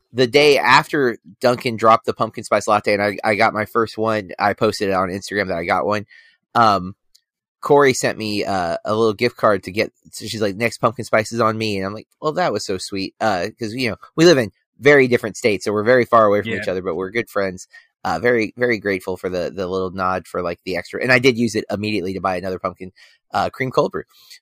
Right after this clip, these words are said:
Speaker 1: But folks,
Speaker 2: Still waiting
Speaker 1: as
Speaker 2: for
Speaker 1: Matt
Speaker 2: mine.
Speaker 1: said, we're not here to talk coffee.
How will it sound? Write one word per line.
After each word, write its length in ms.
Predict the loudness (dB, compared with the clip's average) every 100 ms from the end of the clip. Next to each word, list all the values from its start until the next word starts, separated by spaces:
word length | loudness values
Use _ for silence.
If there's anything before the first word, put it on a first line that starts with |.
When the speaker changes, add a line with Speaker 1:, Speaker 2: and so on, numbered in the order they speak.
| 2
Speaker 1:
But 200 | 2 4
folks, 380 | 6 6 4 -12
Speaker 2:
Still 200 | -8 -8
waiting 240 | -6 4
Speaker 1:
as 80 | 4
Speaker 2:
for 40 | 6
Speaker 1:
Matt 160 | 4
Speaker 2:
mine. 80 | 4
Speaker 1:
said, 440 | 4 6 4 0 -14 _ _ _ _ _ _ _ _ _ _
we're 140 | 4 8
not 180 | 8 6
here 140 | 4
to 80 | 4
talk 280 | 0 0 2
coffee. 440 | 2 2 -2 -8